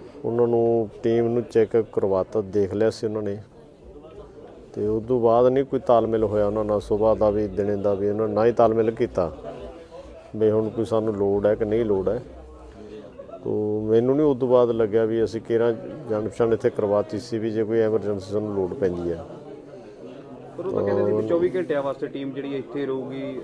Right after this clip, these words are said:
Speaker 2: ਅਸੀਂ ਮਤਲਬ ਸਪੈਸ਼ਲ ਟੀਮ ਇੱਥੇ ਭੇਜੀ ਹੋਈ ਐਸ ਐਮ ਓ ਦੀ ਅਗਵਾਈ ਦੇ ਵਿੱਚ।
Speaker 1: ਨਹੀਂ, ਉਹ ਮੈਨੂੰ ਇਹ ਲੱਗਦਾ ਵੀ ਇਹਨਾਂ ਦੀਆਂ ਨਾ ਸਾਰੀਆਂ ਸਿਸਟਮ ਜੇ ਫਾਰਮੈਲਿਟੀ ਹੈ, ਬਈ ਉਹ ਕੇਰਾਂ ਵਿਖਵਾਤਾ, ਕੇਰਾਂ ਵੇਖ ਲਿਆ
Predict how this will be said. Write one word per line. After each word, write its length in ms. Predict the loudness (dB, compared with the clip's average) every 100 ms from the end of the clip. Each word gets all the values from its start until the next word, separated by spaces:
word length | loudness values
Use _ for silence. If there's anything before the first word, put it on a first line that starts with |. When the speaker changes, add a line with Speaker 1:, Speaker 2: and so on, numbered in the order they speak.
| -10
Speaker 2:
ਅਸੀਂ 280 | -8 -8 -8
ਮਤਲਬ 240 | -8 -8
ਸਪੈਸ਼ਲ 300 | -6 -6 -6
ਟੀਮ 220 | -8 -6
ਇੱਥੇ 180 | -6 -6
ਭੇਜੀ 280 | -8 -6 -4
ਹੋਈ 160 | -2
ਐਸ 160 | -4 -4
ਐਮ 120 | -6
ਓ 40 | -6
ਦੀ 120 | -4
ਅਗਵਾਈ 240 | -4 -4
ਦੇ 100 | -4
ਵਿੱਚ। 140 | -6 -8 -14 -14 -12 -14 -14 -6 4
Speaker 1:
ਨਹੀਂ, 120 | 6
ਉਹ 140 | 8
ਮੈਨੂੰ 340 | 8 8 8 8
ਇਹ 80 |
ਲੱਗਦਾ 380 | 10 8 10 8
ਵੀ 180 | 8 8
ਇਹਨਾਂ 200 | 8 6
ਦੀਆਂ 160 | 6 6
ਨਾ 120 | 4
ਸਾਰੀਆਂ 400 | 6 6 8 6
ਸਿਸਟਮ 480 | 4 0 2 2 6
ਜੇ 120 | 4
ਫਾਰਮੈਲਿਟੀ 800 | 6 6 6 6 4 2 -2 -2
ਹੈ, 160 | -6 -12 -14 -14 -14 -14 -16 -16 -18 -18 -18 -18 -16 -8 4
ਬਈ 200 | 6 8
ਉਹ 140 | 6
ਕੇਰਾਂ 360 | 4 4 6 6
ਵਿਖਵਾਤਾ, 840 | 4 6 6 8 8 6 8 4
ਕੇਰਾਂ 320 | 4 4 6
ਵੇਖ 260 | 4 4 4
ਲਿਆ 320 | 6 6